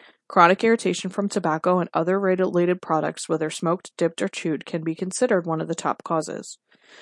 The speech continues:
The lesions or patches commonly appear inside the mouth of chain smokers or users of smokeless tobacco products.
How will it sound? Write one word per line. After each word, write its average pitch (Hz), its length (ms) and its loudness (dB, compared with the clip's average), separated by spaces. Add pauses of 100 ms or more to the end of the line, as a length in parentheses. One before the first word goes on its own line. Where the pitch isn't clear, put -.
(200)
The 196 140 6
lesions 190 440 4
or 247 80 6
patches 175 460 -2
commonly 185 560 0
appear 175 320 -2
inside 160 320 -2
the 175 80 -2
mouth 165 260 -2
of 170 140 -4
chain 165 220 -4
smokers 160 520 -4 (100)
or 165 300 0
users 196 460 -2
of - 160 -10
smokeless 165 500 -2
tobacco 165 460 -2
products. - 600 -6